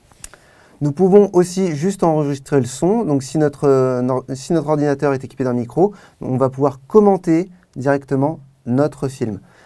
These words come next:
Alors moi, ça, je, je le conseille de l'utiliser dans le cas où vous voulez raconter une histoire, par exemple avec vos photos, que vous voulez partager un moment, euh, un peu plus intime. Et ben, ce qu'il faut faire, c'est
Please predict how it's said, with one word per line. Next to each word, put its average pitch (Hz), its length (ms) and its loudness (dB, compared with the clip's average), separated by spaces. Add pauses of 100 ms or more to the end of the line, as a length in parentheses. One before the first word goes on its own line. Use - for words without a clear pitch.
(100)
Alors 120 320 -4
moi, 147 340 4
ça, 175 240 0
je, 131 480 -4
je 123 120 -16
le 127 60 -6
conseille 143 360 -6
de 143 80 0
l'utiliser 127 580 -2 (300)
dans 123 100 -2
le 120 60 -8
cas 175 160 2
où 139 260 -2
vous 127 100 -8
voulez 127 200 2
raconter 127 340 -2
une 120 80 -2
histoire, 151 480 -2
par 117 120 -2
exemple 123 260 -4
avec 117 100 -2
vos 110 120 -8
photos, 110 360 -2 (460)
que 127 100 -8
vous 123 180 0
voulez 113 220 -2
partager 120 460 -4
un 113 40 -2
moment, 120 440 -2
euh, 107 160 -6
un - 640 -20
peu 117 100 -6
plus 117 180 -8
intime. 202 380 -4 (360)
Et 131 80 -6
ben, 117 160 0
ce 104 80 -14
qu'il - 120 -8
faut 143 120 -2
faire, 175 300 2
c'est 165 280 -2